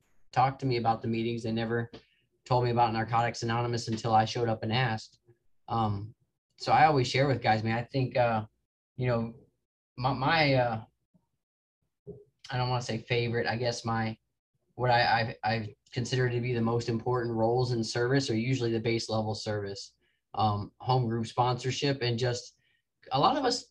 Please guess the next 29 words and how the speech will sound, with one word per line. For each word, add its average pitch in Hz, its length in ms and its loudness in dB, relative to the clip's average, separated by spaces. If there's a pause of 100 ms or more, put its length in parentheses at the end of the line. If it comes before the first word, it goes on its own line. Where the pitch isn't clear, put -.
don't 208 180 4
have 202 140 0
time 208 260 2
or 190 80 4
aren't 185 180 0
built 226 220 0
to 156 80 -14
do 143 140 -2
certain 131 260 -2
service 120 280 -2
positions, 123 420 0
and 120 80 -2
that's 170 200 0
okay 147 320 -2
too. 165 220 0
And 123 80 2
I 156 140 4
tell 165 180 -4
people, 139 160 0
like, 120 200 0 (200)
if 113 120 -8
you 202 160 0
just 160 300 2
get 160 240 0
clean 123 460 -2 (1200)
and 131 140 4
your 151 100 4
life 147 220 8
changes, 139 680 0